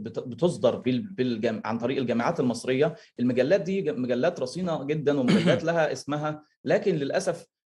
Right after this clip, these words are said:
Speaker 1: ما كان في حلقة مفقودة، حلقة وصل، إزاي نوصل بالمجلات دي للعالمية على أساس يتم
Speaker 2: آه.
Speaker 1: اعتبار الأبحاث اللي بتنشر فيها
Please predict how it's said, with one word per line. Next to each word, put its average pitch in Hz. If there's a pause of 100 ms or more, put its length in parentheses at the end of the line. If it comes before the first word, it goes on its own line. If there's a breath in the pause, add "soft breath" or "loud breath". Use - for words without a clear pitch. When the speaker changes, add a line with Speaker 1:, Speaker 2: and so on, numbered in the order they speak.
Speaker 1:
ما 120
كان 185
في 214
حلقة 185
مفقودة، 135
حلقة 170
وصل، 165
إزاي 165
نوصل 180
بالمجلات 135
دي 175
للعالمية 156
على 127
أساس 165
يتم 127
Speaker 2:
آه. 139
Speaker 1:
اعتبار 139
الأبحاث 143
اللي 131
بتنشر 160
فيها 156